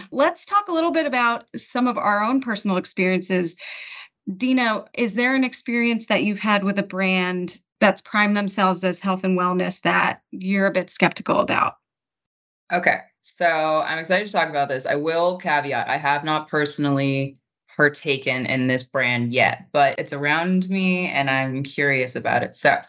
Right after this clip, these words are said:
Speaker 2: for those who
Speaker 1: Okay.
Speaker 2: don't know, <laughs> I have recently moved from New Jersey to Las Vegas, Nevada.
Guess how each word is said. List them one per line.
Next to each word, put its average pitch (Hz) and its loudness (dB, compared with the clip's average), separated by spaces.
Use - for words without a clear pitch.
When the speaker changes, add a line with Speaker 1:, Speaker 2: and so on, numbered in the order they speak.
Speaker 2:
for 170 0
those 180 4
who 208 0
Speaker 1:
Okay. 185 0
Speaker 2:
don't 165 -2
know, 143 0
<laughs> - -6
I 156 0
have 208 -2
recently 190 0
moved 147 0
from 151 2
New 151 -4
Jersey 143 0
to 127 -2
Las 127 2
Vegas, 127 0
Nevada. - 0